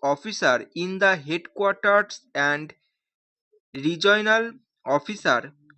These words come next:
of narcotics controller bureau, Ministry of Home Affairs on deputations basis, including short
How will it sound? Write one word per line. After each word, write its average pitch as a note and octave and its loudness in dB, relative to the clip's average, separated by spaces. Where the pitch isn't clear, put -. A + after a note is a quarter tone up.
of C#3 -2
narcotics D#3 2
controller F#3 0
bureau, F3 -2
Ministry E3+ -8
of E3+ 0
Home E3 -6
Affairs F#3 0
on D3+ 2
deputations G3+ -4
basis, G#3 -4
including F#3+ -2
short - -4